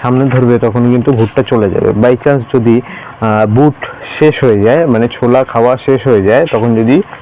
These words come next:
ছোলা খাওয়া শেষ হয়ে গেলে, তখন ওই স্থান ত্যাগ না করলে, তাড়াতাড়ি আসবে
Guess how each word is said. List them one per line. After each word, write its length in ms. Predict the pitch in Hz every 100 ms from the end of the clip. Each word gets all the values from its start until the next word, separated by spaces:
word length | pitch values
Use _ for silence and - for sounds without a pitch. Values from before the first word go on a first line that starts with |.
| -
ছোলা 180 | 135 131
খাওয়া 220 | 123 139
শেষ 240 | 135 139 123
হয়ে 100 | 139
গেলে, 180 | 139 131
তখন 300 | 120 143 127
ওই 100 | 127
স্থান 340 | - 131 131
ত্যাগ 220 | 131 127
না 140 | 135 143
করলে, 320 | 131 117 127 - - -
তাড়াতাড়ি 460 | 170 175 165 165
আসবে 340 | 147 113 117